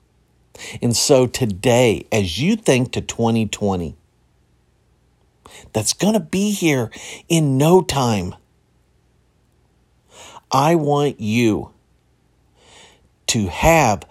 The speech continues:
the success that's possible in making twenty twenty a fantastic year. One that you can say,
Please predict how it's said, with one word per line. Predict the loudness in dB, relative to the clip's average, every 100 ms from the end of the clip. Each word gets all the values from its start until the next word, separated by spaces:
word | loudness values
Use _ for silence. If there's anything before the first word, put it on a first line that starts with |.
| _ _ -4
the | -2
success | -2 -2 0 0 0 -2 -4 -4 -4 -4 -8 _ _ _ _ _ _ _ _ _ _ _ _ _ _ -8
that's | -4 -2 -4
possible | -4 2 2 2 -2 -4 -8 -12 _ _ _ _ -20 -20 -8
in | -2 0 0
making | 0 -2 -2 -2
twenty | -4 -4 -2 -2
twenty | -4 -4 -2 -2 -4 -8 -16 _ _ _ _ -10
a | -10 _ 0
fantastic | 0 0 -2 -6 -6 -2 -2 -2 -4 -8 -12 -14
year. | -10 -8 -10 -14 _ _ _ _ _ _ _ _ -20 -20 -14
One | -2 2 4 4 2
that | 0
you | 0 -2 2 0
can | 0 -2 0
say, | 0 0 2 0 0 -4